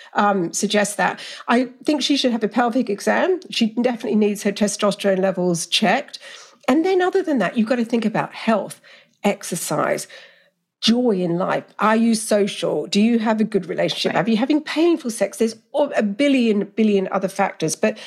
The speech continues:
Speaker 1: that's a good place to start with those things, definitely.
Speaker 2: Yeah, I agree. I think exercise, the better you feel, the stronger you feel, the more you move, the more you want to move.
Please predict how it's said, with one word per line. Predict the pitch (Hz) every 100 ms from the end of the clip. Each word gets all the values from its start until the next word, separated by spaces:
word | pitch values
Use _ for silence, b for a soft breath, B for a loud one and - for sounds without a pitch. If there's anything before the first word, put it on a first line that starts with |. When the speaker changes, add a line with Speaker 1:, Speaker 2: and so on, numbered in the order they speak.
| B B -
Speaker 1:
that's | 285 277 -
a | 294
good | 302 214
place | 240 214 -
to | 185
start | - 196 180 214
with | 190
those | 190 175 160
things, | - - - -
definitely. | 196 175 170 - 147 165 151 - _ -
Speaker 2:
Yeah, | 190 147 - _ -
I | 170
agree. | 170 202 190 -
I | 190
think | 208 220 -
exercise, | 196 - 220 - 175 170 151 - - _ _ -
the | 170
better | 160 220 233
you | 208
feel, | 196 180 170
the | 160
stronger | 151 165 165
you | 160
feel, | 151 160
the | 151
more | 160 170
you | 180 180
move, | 180 190 175
the | 156
more | 143
you | 143
want | 143 135
to | -
move. | 160 156